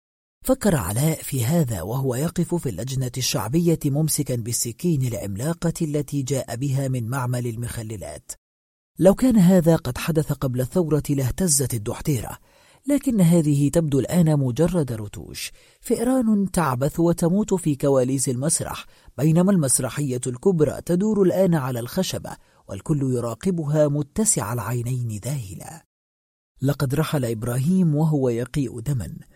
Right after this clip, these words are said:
رحل مصطفى المزين والسكري يعبث في دمه،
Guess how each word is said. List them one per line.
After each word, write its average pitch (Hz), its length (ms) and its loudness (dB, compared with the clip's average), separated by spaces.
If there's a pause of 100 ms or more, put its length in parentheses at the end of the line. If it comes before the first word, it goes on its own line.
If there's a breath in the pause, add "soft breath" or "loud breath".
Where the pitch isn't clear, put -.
(220 soft breath)
رحل 110 380 -2
مصطفى 127 380 -2
المزين 151 600 4
والسكري 160 760 2
يعبث 131 420 -2
في 127 240 -2
دمه، 82 340 -8